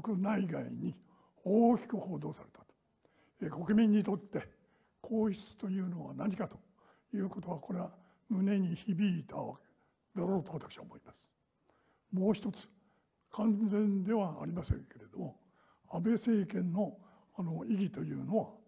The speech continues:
私は大変大きいものがあった。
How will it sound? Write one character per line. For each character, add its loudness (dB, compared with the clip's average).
私 -6
は -6
大 -8
変 -6
大 0
き -2
い 0
も -4
の -8
が -10
あ -10
っ -12
た。 -18